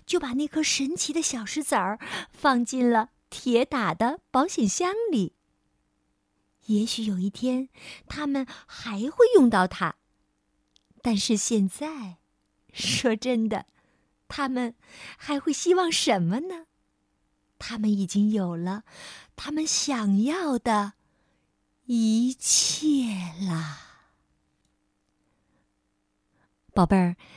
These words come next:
刚刚小雪老师讲给你听的是《驴小弟变石头》。哎呀，这是一个多么感人的故事啊！小雪老师在读这个故事的时候，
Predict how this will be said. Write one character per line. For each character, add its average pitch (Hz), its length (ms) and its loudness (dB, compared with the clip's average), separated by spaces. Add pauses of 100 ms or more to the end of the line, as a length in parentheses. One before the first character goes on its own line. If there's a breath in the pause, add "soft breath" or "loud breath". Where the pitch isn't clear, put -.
(120)
刚 220 180 4
刚 208 260 8
小 190 180 2
雪 190 120 0
老 165 160 2
师 175 220 0
讲 156 220 2
给 170 80 4
你 165 160 4
听 190 240 4
的 175 100 0
是 170 200 -4 (520 soft breath)
《驴 233 280 8
小 175 340 -2
弟 208 420 -2 (140)
变 254 320 2
石 165 520 -2
头》。 - 200 -6 (1300)
哎 196 100 -2
呀， 147 280 -6
这 190 140 4
是 190 120 0
一 175 120 2
个 175 300 0
多 226 180 2
么 214 140 6
感 151 260 2
人 143 220 4
的 175 160 2
故 180 260 2
事 156 260 -2
啊！ 139 160 -4 (320 loud breath)
小 160 220 0
雪 180 100 -2
老 175 160 -2
师 175 160 -2
在 170 180 -2
读 160 220 2
这 196 160 0
个 180 80 -2
故 202 220 0
事 180 120 -2
的 170 140 2
时 165 220 -2
候， 170 260 -2